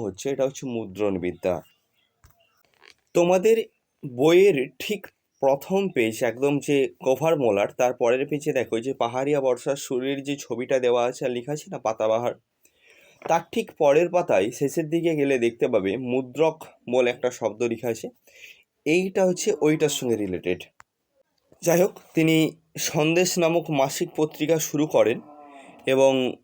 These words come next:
পরবর্তীকালে তিনি পিতা উপেন্দ্র কিশোরের মৃত্যুর পর পত্রিকাটি সম্পাদনার যে দায়িত্ব সম্পূর্ণ নিজের কাঁধে তুলে নেন। তার সৃষ্টিকর্মের কথা বলতে গেলে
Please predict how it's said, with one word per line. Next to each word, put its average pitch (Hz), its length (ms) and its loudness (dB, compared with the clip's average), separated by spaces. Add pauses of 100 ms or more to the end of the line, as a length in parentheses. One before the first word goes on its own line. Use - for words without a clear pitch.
(180)
পরবর্তীকালে 156 760 4 (220)
তিনি 143 180 2 (120)
পিতা 143 240 0 (120)
উপেন্দ্র 143 360 0
কিশোরের 143 400 -2
মৃত্যুর 127 320 -6
পর 101 220 0 (140)
পত্রিকাটি 135 520 -2 (760)
সম্পাদনার 151 920 0 (380)
যে 131 80 -2 (100)
দায়িত্ব 131 280 0 (100)
সম্পূর্ণ 139 400 -4 (160)
নিজের 131 260 -4
কাঁধে 135 260 -2
তুলে 131 240 0
নেন। - 120 -6 (960)
তার 165 220 6 (160)
সৃষ্টিকর্মের 190 720 2
কথা 196 240 0
বলতে 170 260 2
গেলে 180 140 6